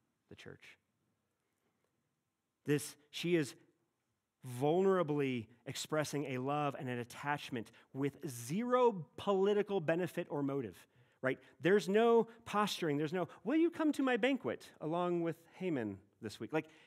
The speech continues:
she's just like, "Nope, this is it. Here it is."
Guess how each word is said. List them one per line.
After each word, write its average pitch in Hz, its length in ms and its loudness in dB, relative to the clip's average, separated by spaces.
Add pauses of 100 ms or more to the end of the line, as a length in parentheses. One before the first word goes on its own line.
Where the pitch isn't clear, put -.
(120)
she's - 240 -6
just - 280 -6 (440)
like, 120 160 -4
"Nope, 127 220 -4
this 120 160 -10
is 107 100 -12
it. - 140 -10 (300)
Here 113 120 -8
it 101 60 -6
is." - 220 -16